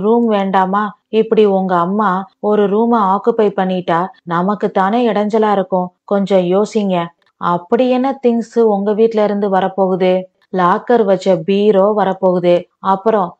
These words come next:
நீங்க உங்க ஆபீஸ் ஒர்க் எல்லாம் பார்க்க சிஸ்டம் வரப்போகுது. அதுவும் டேபிளோட. பெரிய ஹோம் தியேட்டர் வரப்போகுது. அத நம்ம ரூம்ல வச்சுட்டா இங்க இருக்கிற உங்க ஆபீஸ்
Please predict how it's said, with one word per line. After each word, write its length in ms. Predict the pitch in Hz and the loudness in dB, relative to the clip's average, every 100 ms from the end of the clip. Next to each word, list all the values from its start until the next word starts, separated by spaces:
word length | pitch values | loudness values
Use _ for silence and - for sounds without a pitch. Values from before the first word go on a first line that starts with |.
| _ | _
நீங்க 320 | 214 226 226 208 | -4 0 2 0
உங்க 160 | 196 | 2
ஆபீஸ் 460 | 175 196 202 240 233 208 | 0 0 0 -4 0 -2
ஒர்க் 220 | 202 202 | 0 -2
எல்லாம் 260 | 190 202 | 0 0
பார்க்க 360 | 190 180 175 226 247 - | 0 -2 0 -2 -2 -10
சிஸ்டம் 500 | - 208 - 247 233 | -6 -6 -2 0 2
வரப்போகுது. 540 | 208 208 202 202 185 185 180 _ | 2 0 0 0 2 -2 -4 _
அதுவும் 560 | 175 185 190 185 220 208 | -2 0 0 0 -2 -2
டேபிளோட. 520 | 202 208 196 196 190 190 185 - | 0 2 2 2 2 0 -2 -6
பெரிய 320 | - 202 233 247 | -2 0 2 2
ஹோம் 320 | 233 208 226 233 | 0 0 0 0
தியேட்டர் 420 | 208 180 202 226 | 2 2 2 2
வரப்போகுது. 540 | 196 202 196 196 185 185 185 _ | 0 -2 -2 -2 0 -2 -4 _
அத 380 | 170 175 202 226 | -4 0 2 0
நம்ம 300 | 208 196 214 | 0 -2 0
ரூம்ல 300 | 214 226 233 | 0 2 2
வச்சுட்டா 440 | 190 180 170 180 170 190 - | 0 -2 -2 0 0 -4 -10
இங்க 300 | - 214 233 233 | -8 -4 2 4
இருக்கிற 300 | 226 233 240 233 | 4 2 2 2
உங்க 140 | 214 | 2
ஆபீஸ் 440 | 185 190 202 240 | 0 0 0 -2